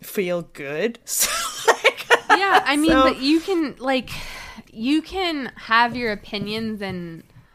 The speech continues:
Speaker 2: and you can fight for social justice in a way that's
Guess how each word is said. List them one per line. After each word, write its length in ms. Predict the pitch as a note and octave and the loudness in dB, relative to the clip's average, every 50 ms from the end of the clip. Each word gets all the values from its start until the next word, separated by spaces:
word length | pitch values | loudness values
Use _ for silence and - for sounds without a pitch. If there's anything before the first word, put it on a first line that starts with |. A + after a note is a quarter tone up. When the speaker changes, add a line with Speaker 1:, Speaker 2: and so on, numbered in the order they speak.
| _ _ _ _ - | _ _ _ _ -8
Speaker 2:
and 260 | - G#3+ G#3+ G3+ G3+ | -6 -6 -6 -6 -6
you 100 | G#3 G#3+ | -6 -6
can 240 | G#3 B3+ A3+ G#3+ G3+ | -6 -6 -6 -6 -8
fight 340 | F#3+ - - F#3 F#3+ - - | -6 -4 -2 -2 -2 -4 -6
for 380 | - - G3+ F#3+ F#3+ F#3 F3+ | -6 -4 -2 -2 -2 -2 -4
social 420 | F3+ - - G3 F#3 F3+ - G3 F#3 | -4 -6 -4 -4 -4 -4 -4 -6 -6
justice 800 | F3+ F3 E3 D3+ E3+ - - - G#3 G#3 G#3 G#3+ G#3+ - - - _ _ _ _ _ _ _ _ _ - | -4 -4 -4 -4 -4 -6 -8 -6 -6 -4 -4 -6 -8 -12 -18 -20 _ _ _ _ _ _ _ _ _ -6
in 160 | - G#3+ G#3 | -4 -4 -2
a 80 | G3+ G3 | -2 -2
way 320 | F#3 F#3 F3+ F3+ F#3+ G3 | -2 -2 0 0 0 0
that's 420 | G3 F#3+ F3+ F3+ F3+ - - - | 0 0 0 -2 -2 -6 -12 -20